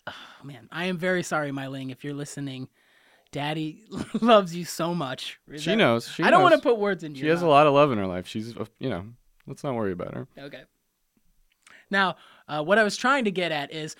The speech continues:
Speaker 1: we've seen a lot of clothing trends come that we, and we've reported on them in depth. Uh, last, last year we did a two-part episode on red sweaters was a big thing.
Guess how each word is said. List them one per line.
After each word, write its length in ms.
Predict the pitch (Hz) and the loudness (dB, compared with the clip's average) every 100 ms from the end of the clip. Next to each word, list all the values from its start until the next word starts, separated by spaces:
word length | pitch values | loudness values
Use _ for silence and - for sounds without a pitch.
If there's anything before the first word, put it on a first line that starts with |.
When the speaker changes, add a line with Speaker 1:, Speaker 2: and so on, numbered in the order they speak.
| _ | _
Speaker 1:
we've 140 | 220 226 | -2 0
seen 180 | 277 | 0
a 40 | 233 | 4
lot 240 | 202 202 | 6 6
of 140 | 180 - | 4 -4
clothing 380 | 190 170 147 | -6 -6 -6
trends 340 | 143 147 135 131 | -10 -10 -10 -12
come 240 | - 135 | -12 -10
that 100 | 131 | -10
we, 220 | 135 160 160 | -8 -8 -8
and 120 | 156 | -8
we've 180 | 151 139 | -8 -10
reported 440 | 135 - 185 170 | -10 -4 -4 -2
on 180 | 156 151 | -4 -6
them 160 | 143 | -8
in 160 | 156 214 | -2 -2
depth. 360 | 156 135 - _ _ _ _ _ _ - | 0 -4 -6 _ _ _ _ _ _ -8
Uh, 200 | 143 135 | -4 -4
last, 320 | 151 160 - _ 160 | -2 -4 -4 _ -6
last 320 | 160 165 - | -4 -4 -2
year 140 | 170 | 0
we 100 | 160 | 0
did 160 | 151 147 | -2 -6
a 120 | 139 - _ _ _ _ _ | -8 -12 _ _ _ _ _
two-part 340 | - 226 220 190 | 0 4 4 4
episode 380 | 170 170 165 | 0 -4 -4
on 160 | 151 135 | -4 -4
red 280 | 135 143 139 | -6 -8 -10
sweaters 680 | - 165 180 185 180 - | -8 -4 -4 -2 -4 -6
was 160 | 165 160 | -10 -10
a 60 | 156 | -8
big 240 | 160 151 | -8 -10
thing. 440 | - 160 156 156 | -10 -10 -8 -10